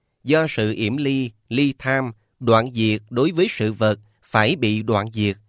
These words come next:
Vị ấy được giải thoát, không có chấp thủ.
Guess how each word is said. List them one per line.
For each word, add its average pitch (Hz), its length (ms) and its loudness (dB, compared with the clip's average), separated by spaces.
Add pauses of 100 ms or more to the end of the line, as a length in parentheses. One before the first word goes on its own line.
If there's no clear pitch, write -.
(500)
Vị 113 200 0
ấy 147 300 0
được 110 300 0
giải 104 260 0
thoát, 160 300 -4 (300)
không 135 280 0
có 127 320 2
chấp - 200 -4
thủ. 110 320 -6